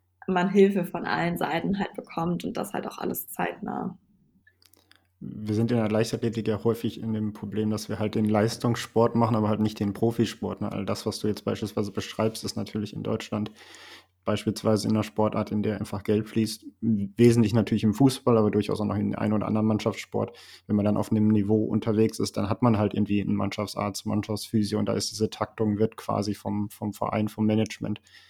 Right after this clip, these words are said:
Speaker 2: für einen übernommen und in der Leichtathletik müssen das dann häufig halt noch die Athleten selber machen oder deren Trainer oder zumindest irgendwelche Ehrenamtlichen und das ist ja dann schon,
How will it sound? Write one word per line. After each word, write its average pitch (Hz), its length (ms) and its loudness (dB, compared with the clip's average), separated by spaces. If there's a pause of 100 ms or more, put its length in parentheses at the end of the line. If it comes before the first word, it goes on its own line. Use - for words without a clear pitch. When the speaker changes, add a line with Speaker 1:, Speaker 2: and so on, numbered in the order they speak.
(360)
Speaker 2:
für 120 200 4
einen 110 140 4
übernommen 110 640 4
und 107 260 0
in 110 80 -2
der 104 120 0
Leichtathletik 107 640 0
müssen 107 260 0
das 101 140 -2
dann 101 180 -4
häufig 101 340 -2
halt 110 140 -6
noch 107 140 -6
die 101 280 -16 (720)
Athleten 110 460 4
selber 113 360 8
machen 110 440 4
oder 107 220 4
deren 104 260 2
Trainer 110 520 2
oder 104 300 0
zumindest 120 400 4
irgendwelche 104 340 -2
Ehrenamtlichen 107 800 2
und 101 120 -4
das 98 140 -6
ist - 120 -8
ja 107 100 -2
dann 104 200 -2
schon, 110 260 -4